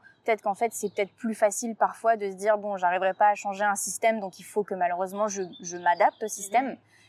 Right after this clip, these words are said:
Speaker 1: Et donc, en fait, c'est pour ça que les organismes francophones, ils font un boulot super parce qu'ils permettent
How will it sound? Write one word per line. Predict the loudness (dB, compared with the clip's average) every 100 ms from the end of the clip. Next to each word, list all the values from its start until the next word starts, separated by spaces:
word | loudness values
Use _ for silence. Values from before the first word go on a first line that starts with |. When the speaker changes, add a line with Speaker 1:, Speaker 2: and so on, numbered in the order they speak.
| _
Speaker 1:
Et | -4
donc, | -2 0
en | 2
fait, | 2 0
c'est | -4
pour | -4
ça | 0 0
que | 0
les | -6 -6
organismes | -6 -6 -6 -6 -8
francophones, | -6 -8 -4 -2 -2
ils | -4
font | -4 -2
un | -2
boulot | -2 -4 -4
super | -6 0 2 2
parce | -2 -6
qu'ils | -4
permettent | 0 0 0 -6